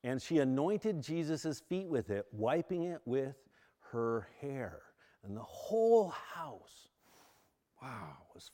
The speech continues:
filled with the fragrance. But Judas Iscariot, the disciple who would soon betray him, said, "That perfume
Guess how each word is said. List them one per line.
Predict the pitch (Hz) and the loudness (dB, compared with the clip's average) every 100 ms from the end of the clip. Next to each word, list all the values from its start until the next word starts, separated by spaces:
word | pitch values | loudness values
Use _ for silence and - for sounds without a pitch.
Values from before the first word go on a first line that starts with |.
| - | 2
filled | 165 147 117 | 4 4 4
with | 107 | -2
the | 107 | -6
fragrance. | - 131 131 107 95 85 - - _ _ _ _ _ _ 92 | -6 0 0 0 -6 -10 -20 -20 _ _ _ _ _ _ -6
But | 98 90 | -6 -6
Judas | 90 110 165 127 95 - | -2 4 6 6 2 -6
Iscariot, | - - 135 156 107 92 92 | -18 -2 4 4 4 -2 -10
the | 95 | -12
disciple | 92 85 139 135 113 | -12 -6 -2 0 -2
who | 98 | -4
would | 101 90 | -6 -6
soon | 131 127 | -6 -4
betray | 107 90 - 185 202 | -6 -8 -4 0 0
him, | 98 90 92 92 _ _ _ _ _ | 0 -8 -14 -18 _ _ _ _ _
said, | - 131 120 117 110 101 _ _ _ _ _ | 0 4 6 6 2 -6 _ _ _ _ _
"That | 214 220 - | -8 -6 -8
perfume | 160 127 - 185 214 139 127 131 | -10 -10 -6 0 4 4 2 -2